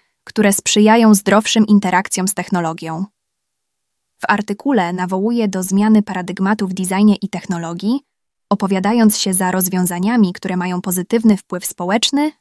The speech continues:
ekonomiczny i środowiskowy. Artykuł kończy wezwaniem do projektantów, aby wyruszyli na niezmapowane terytorium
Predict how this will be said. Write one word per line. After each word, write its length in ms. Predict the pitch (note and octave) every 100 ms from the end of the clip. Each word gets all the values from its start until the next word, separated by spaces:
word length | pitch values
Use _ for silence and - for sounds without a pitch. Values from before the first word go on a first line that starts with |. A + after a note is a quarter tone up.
| _ _ -
ekonomiczny 840 | F#3 - F3+ F3+ B3 - C4+ C#4+ -
i 80 | A#3+
środowiskowy. 840 | - A3 G3 F#3 - E3+ E3 - A3 _ _ _ _ _ _ _ -
Artykuł 460 | A3 A3 C#4+ B3
kończy 340 | A3 B3 B3 G#3+
wezwaniem 460 | F#3+ F#3 G3 G3
do 100 | F#3+
projektantów, 640 | F#3+ F#3+ F3+ - G3 G3+ G3 -
aby 200 | G3 F#3+
wyruszyli 520 | G3 F#3+ - A#3 A3
na 120 | G3
niezmapowane 640 | F#3+ G3 F#3+ G3 G3 G3+
terytorium 600 | F#3+ F3+ F3 G#3+ A3+ A3+